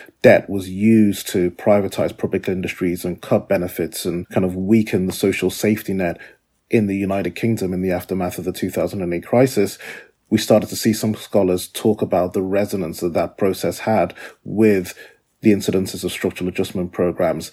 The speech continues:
that really gutted the kind of sovereignty of former colonies in sub-Saharan Africa and the Caribbean in the nineteen eighties and nineteen nineties. You know, when we think about the kind of emergence and normalization of precarious employment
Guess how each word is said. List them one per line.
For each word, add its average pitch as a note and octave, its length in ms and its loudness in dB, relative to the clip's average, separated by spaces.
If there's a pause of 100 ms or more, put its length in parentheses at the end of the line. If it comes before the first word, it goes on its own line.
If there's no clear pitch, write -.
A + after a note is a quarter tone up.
(200)
that F#2+ 140 4
really F#2 500 2
gutted E2+ 460 -4
the F2 80 -4
kind F#2 180 -4
of F#2 80 -6
sovereignty F2 640 -4 (280)
of E2+ 340 2 (420)
former F#2+ 300 2
colonies E2+ 640 -4 (320)
in F#2+ 140 2
sub-Saharan F2+ 440 -2
Africa - 360 -6
and E2 100 -4
the E2+ 60 -8
Caribbean E2+ 680 -4 (300)
in F#2 200 -2
the F2+ 60 -2
nineteen F2 440 -4
eighties D#2+ 420 -6 (180)
and F#2 140 -4
nineteen D2+ 420 -8
nineties. D#2+ 540 -8 (240)
You G#2 80 0
know, F#2+ 60 2
when G2 80 -2
we G#2 100 0
think G2+ 300 -4
about F#2+ 380 0
the G#2+ 60 0
kind G2 160 -4
of F#2 120 -2
emergence F#2+ 760 -2
and F#2 160 -2
normalization F#2 840 -2
of E2 120 -6
precarious F#2 520 -2
employment F2+ 640 -2